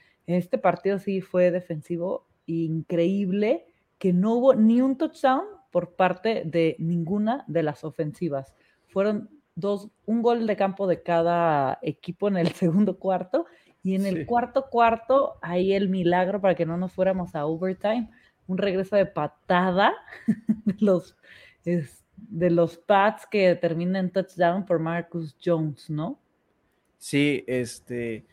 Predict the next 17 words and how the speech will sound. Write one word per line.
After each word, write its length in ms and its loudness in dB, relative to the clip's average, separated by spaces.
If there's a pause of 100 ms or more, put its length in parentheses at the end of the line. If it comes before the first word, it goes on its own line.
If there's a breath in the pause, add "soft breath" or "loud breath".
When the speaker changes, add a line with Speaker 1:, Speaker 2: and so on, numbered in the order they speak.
(760)
Speaker 2:
¿qué 80 6
juego 180 12
estuvo 300 8
peor, 280 4
este 400 0
o 120 4
el 100 0
de 140 -4
Colts 300 0
contra 280 -4
Broncos? 580 -6 (1500)
Speaker 1:
Mira, 440 2
yo 220 -2
te 80 2
voy 220 6
a 80 4
decir 560 -2